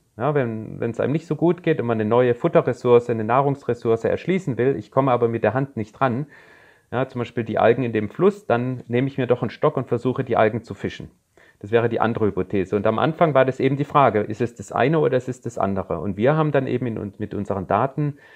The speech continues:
ähm, mehr Unterstützung dafür gefunden, dass es eben mit dieser Variabilität der Umwelt zu tun hat. Wenn die Umwelt zu stabil ist,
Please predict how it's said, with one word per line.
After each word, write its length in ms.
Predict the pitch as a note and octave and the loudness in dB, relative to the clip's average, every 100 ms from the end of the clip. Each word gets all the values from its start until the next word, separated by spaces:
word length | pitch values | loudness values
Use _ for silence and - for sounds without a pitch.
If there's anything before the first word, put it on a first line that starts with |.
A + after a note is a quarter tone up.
| - - _ _ - | -20 -20 _ _ -10
ähm, 280 | G#2+ G2+ G2 - | -8 -8 -10 -10
mehr 260 | A2 A2+ | -2 0
Unterstützung 720 | C3+ A#2+ A#2 - B2+ - B2+ A2 | 2 0 0 -2 -4 -2 -4 0
dafür 320 | A2 - D3 | 0 2 0
gefunden, 600 | C3+ - C#3 C3+ C3 B2+ _ _ _ A2+ | 0 -2 -2 -2 -8 -10 _ _ _ -10
dass 120 | - | -8
es 120 | A#2 | -6
eben 420 | - A2 A2 G#2+ - - | -4 -4 -4 -8 -8 -8
mit 160 | A2+ | -6
dieser 240 | A2 G#2+ F#2+ | -2 0 2
Variabilität 760 | G2 G2 G2+ F#2 F2+ A2+ - | 2 2 0 -2 0 -2 0
der 100 | F2 | 0
Umwelt 240 | F2 D#2+ | 0 -4
zu 120 | - F2 | -6 -10
tun 180 | F#2+ | -6
hat. 100 | F#2 | -2
Wenn 140 | F#2 A#2 | 0 0
die 80 | A2 | -2
Umwelt 300 | A#2+ A#2+ - | 0 0 -2
zu 80 | |
stabil 420 | G#2 - - F3+ F#3 | -4 -2 0 0 0
ist, 240 | - | -2